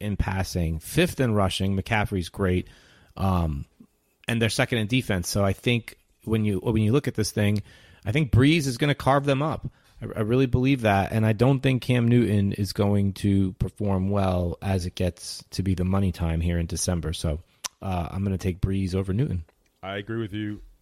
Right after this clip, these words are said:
Speaker 2: a hundred percent on this one. Saints are a very well-balanced team. Tremendous amount of weapons on offense.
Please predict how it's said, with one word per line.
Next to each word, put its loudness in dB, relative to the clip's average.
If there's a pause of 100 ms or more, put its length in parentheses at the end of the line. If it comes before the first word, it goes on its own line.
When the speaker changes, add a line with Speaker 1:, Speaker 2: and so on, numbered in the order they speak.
(180)
Speaker 2:
a -20
hundred -12
percent -16
on -16
this -18
one. -14
Saints -12
are -6
a -10
very -8
well-balanced -14
team. -16 (380)
Tremendous -8
amount -4
of -6
weapons -10
on -12
offense. -16